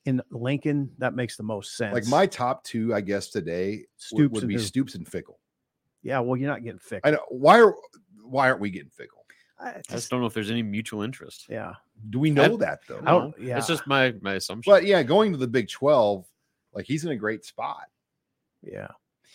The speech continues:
Speaker 1: Yeah, Sean, Cincinnati, he's got all those kids. He's got six kids. I don't know if he'd wanna uproot.
Speaker 2: Catholic
Speaker 1: Uh,
Speaker 2: guy.
Speaker 1: yeah, I don't
Speaker 3: I
Speaker 1: know if he'd wanna uproot. And I think he's got designs on other jobs
Speaker 3: I
Speaker 1: that
Speaker 3: agree.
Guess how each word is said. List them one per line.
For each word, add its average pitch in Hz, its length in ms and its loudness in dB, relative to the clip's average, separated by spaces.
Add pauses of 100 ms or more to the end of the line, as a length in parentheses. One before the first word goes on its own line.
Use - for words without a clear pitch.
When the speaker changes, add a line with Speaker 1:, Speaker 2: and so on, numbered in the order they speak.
(360)
Speaker 1:
Yeah, 127 260 4
Sean, 147 300 4
Cincinnati, 139 920 2
he's 139 200 -2
got 131 160 4
all 151 140 8
those 151 180 4
kids. 120 260 -2
He's 110 100 -6
got 110 140 -2
six - 320 -8
kids. 92 440 -8
I 127 60 -2
don't 147 120 0
know 147 60 2
if 131 60 -2
he'd 127 120 -2
wanna 117 240 -2
uproot. 120 500 -2 (460)
Speaker 2:
Catholic 117 440 -4
Speaker 1:
Uh, - 20 -8
Speaker 2:
guy. 95 340 -6
Speaker 1:
yeah, 110 460 0
I 131 80 -2
don't 165 120 4
Speaker 3:
I - 20 -2
Speaker 1:
know 175 80 4
if - 60 0
he'd 156 100 0
wanna 151 200 4
uproot. 131 460 0
And 127 140 0
I 170 80 4
think 196 220 -4
he's 160 180 -4
got 151 280 2
designs 131 520 0
on 117 100 -2
other 117 180 -2
jobs 113 460 -2
Speaker 3:
I 95 60 -6
Speaker 1:
that 98 80 -4
Speaker 3:
agree. 87 300 -10